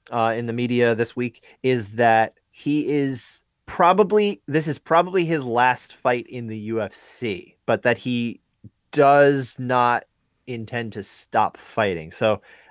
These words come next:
I mean, that could be a bunch of things. Maybe, maybe he's just looking for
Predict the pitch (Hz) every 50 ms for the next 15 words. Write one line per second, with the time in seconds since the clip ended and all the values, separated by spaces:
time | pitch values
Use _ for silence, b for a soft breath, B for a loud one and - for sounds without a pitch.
0 | b - 127 127 127 127 120 139 147 143 - - 147 127 123 131 131 110 - 156
1 | 160 151 - 104 - 92 76 - 95 - - 98 98 104 104 110 110 110 104 101
2 | - _ _ _ _ - 90 101 110 110 113 117 113 104 113 113 - - 120 120
3 | 113 - 120 120 107 - - 120 113 117 117